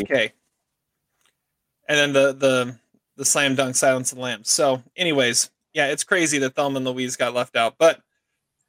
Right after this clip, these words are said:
let's talk Thelma and Louise. So, Thelma and Louise is, uh, uh, directed by Ridley Scott, written by Callie Cowrey, and it is, uh, starring Susan Sarandon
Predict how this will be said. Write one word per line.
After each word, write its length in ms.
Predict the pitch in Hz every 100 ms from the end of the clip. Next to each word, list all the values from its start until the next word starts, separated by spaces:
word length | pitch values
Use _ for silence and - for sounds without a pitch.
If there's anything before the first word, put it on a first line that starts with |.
| _ _ _ _ _ _ _ _
let's 120 | 165 -
talk 200 | 185 202
Thelma 220 | 185 180
and 60 |
Louise. 280 | 180 180 156
So, 280 | 196 175 135 _ _ _ _ _ _ -
Thelma 160 | 196
and 100 | 196
Louise 380 | 190 190 196 196
is, 360 | - 180 170 170
uh, 440 | 160 156 151 143 143 _ _ _ _ _ _
uh, 180 | 156 139
directed 300 | 135 196 185
by 80 | 185
Ridley 240 | 175 170
Scott, 400 | 165 - 151 147 -
written 300 | 156 180 185
by 460 | 156 151 147 151 151 _ -
Callie 520 | 170 165 175 170 165 - _
Cowrey, 600 | - 160 156 165 208 226 _ _ _ _ _ -
and 380 | 160 160 156 160
it 220 | 170 175 -
is, 480 | 165 165 160 156 -
uh, 180 | 143 147
starring 300 | 143 165 156
Susan 260 | - 214 196
Sarandon 480 | 190 175 170 175